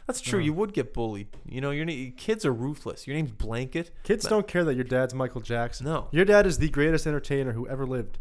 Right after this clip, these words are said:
Speaker 1: I think that's an even more reason to get made fun of. It's like, fuck you.
Speaker 2: You
Speaker 1: You're,
Speaker 2: get made
Speaker 1: you know?
Speaker 2: fun of?
Speaker 1: I think so. Man, kids, imagine if you're in road call or what's it called?
Speaker 2: You don't think these kids wanna get invited to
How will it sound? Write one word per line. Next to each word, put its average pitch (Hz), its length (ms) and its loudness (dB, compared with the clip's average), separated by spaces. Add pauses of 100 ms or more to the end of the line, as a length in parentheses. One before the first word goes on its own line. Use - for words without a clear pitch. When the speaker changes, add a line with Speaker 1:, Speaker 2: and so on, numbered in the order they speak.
(520)
Speaker 1:
I 143 40 -6
think 151 120 -2
that's 127 180 2
an 120 80 -4
even 113 200 -4
more 113 200 -2
reason 113 280 -4
to 107 60 -10
get 104 160 -10
made 110 160 -14
fun 127 200 -10
of. - 260 -18 (340)
It's - 80 -20
like, - 120 -12
fuck 127 300 -6
you. 147 60 -4
Speaker 2:
You 139 140 -8 (200)
Speaker 1:
You're, 143 100 -8
Speaker 2:
get 160 100 -6
made 151 140 -2
Speaker 1:
you 120 40 -8
know? 117 120 -6
Speaker 2:
fun 139 140 -2
of? 262 120 -6 (220)
Speaker 1:
I 294 60 -8
think 147 200 -10
so. 123 260 -6
Man, 170 260 -8
kids, 294 480 -4 (420)
imagine 254 260 2
if 185 120 -2
you're 202 120 4
in 147 120 2
road 156 320 4
call 113 380 -2
or 113 180 -4
what's 123 200 -10
it 147 100 -12
called? 147 140 -2
Speaker 2:
You 160 60 4
don't 185 60 2
think 202 100 2
these 190 140 2
kids 165 180 -2
wanna 165 140 0
get 151 100 0
invited 135 400 -2
to 113 320 -6